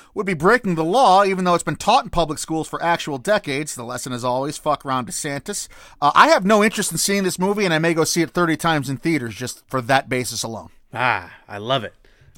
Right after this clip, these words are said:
Speaker 2: Mike won grudges.
Speaker 1: Kathy Bates is funny in the trailer, too.
Speaker 2: Forcing him to watch the movies. What a good trailer, though. That's excellent. Uh, we have About My Father from Lionsgate. This is gonna be a Sebastian Maniscalco comedy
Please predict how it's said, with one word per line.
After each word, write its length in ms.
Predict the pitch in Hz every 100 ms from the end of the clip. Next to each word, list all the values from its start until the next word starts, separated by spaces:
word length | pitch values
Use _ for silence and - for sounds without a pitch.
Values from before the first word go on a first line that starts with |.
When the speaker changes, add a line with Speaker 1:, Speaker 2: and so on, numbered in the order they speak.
| 110
Speaker 2:
Mike 260 | 117 127 -
won 320 | 131 139 123
grudges. 840 | 117 143 151 143 139 107 - - - _ _
Speaker 1:
Kathy 300 | 180 202 143
Bates 220 | 127 131
is 120 | 98
funny 240 | - 110 107
in 80 | 92
the 60 |
trailer, 300 | - 101 82
too. 220 | - 95 -
Speaker 2:
Forcing 500 | 131 135 127 - 120
him 220 | 110 110
to 120 | -
watch 360 | 107 107 104 -
the 60 | 107
movies. 500 | 104 98 90 92 85
What 180 | 110 185
a 60 |
good 300 | 233 269 240
trailer, 360 | - 302 196 113
though. 120 | 95
That's 200 | 107 - -
excellent. 460 | 135 117 98 87 -
Uh, 220 | 117 117
we 140 | 123
have 380 | 131 147 139 123 - - -
About 360 | 120 123 165 185
My 200 | 160 156
Father 480 | - 135 127 123 131
from 180 | - 113
Lionsgate. 640 | 117 120 113 - 120 110
This 180 | 127 -
is 80 | 120
gonna 200 | 131 110
be 140 | 117
a 60 | 110
Sebastian 720 | - 113 117 113 - 113 107
Maniscalco 880 | 113 104 - - 113 117 - 113 101
comedy 600 | - 113 110 110 107